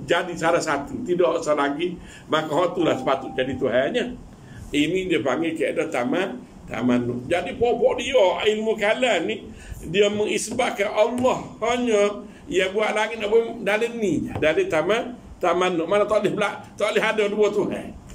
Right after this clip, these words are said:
Tu yang paling-paling tinggi dalil dia. Tidak kata, "Wah, hari Quran, wah, hari hadis." Tak gitu kan, eh? Ha, ni.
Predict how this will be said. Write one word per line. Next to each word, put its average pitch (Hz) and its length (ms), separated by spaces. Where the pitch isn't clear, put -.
Tu 226 360
yang 143 120
paling-paling 160 480
tinggi 131 320
dalil 127 400
dia. - 180
Tidak 175 240
kata, 170 240
"Wah, 170 240
hari 160 160
Quran, 160 400
wah, 165 160
hari 160 160
hadis." 160 380
Tak 233 160
gitu 190 80
kan, 165 40
eh? 196 140
Ha, 104 240
ni. 107 120